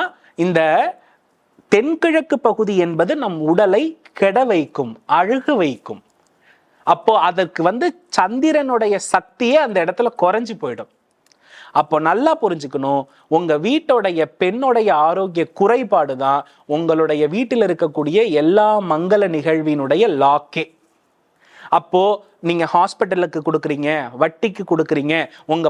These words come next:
பணம் விரயமாகுது, ஏன்னு நீங்க தெரியாம இருக்கீங்கன்னா அப்ப தென்கிழக்கு அதற்கு மிக முக்கியமான காரணம். அப்ப இதை நான் அஞ்சு ரூபாய் விளக்குல நான் சரி பண்ண முடியுமான்னா முடியாது. புரியுதுங்களா?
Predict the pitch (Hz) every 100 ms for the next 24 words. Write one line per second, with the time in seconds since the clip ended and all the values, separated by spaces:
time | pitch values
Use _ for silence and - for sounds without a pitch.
0 | - 165 214 156 160 180 196 175 147 143
1 | 160 147 - _ 156 180 262 277 226 185
2 | 156 156 147 151 143 131 135 123 123 135
3 | 139 _ _ 123 127 147 151 170 190 151
4 | 135 247 190 147 139 127 156 139 - 135
5 | 123 135 160 127 113 107 117 113 101 _
6 | _ _ - - 165 - 196 185 165 170
7 | 214 247 233 214 175 190 233 254 233 190
8 | 160 156 170 170 147 139 139 135 131 175
9 | 381 403 _ 190 208 185 120 95 - _
10 | _ _ _ _ _ _ _ _ _ _
11 | _ _ - 208 214 190 196 269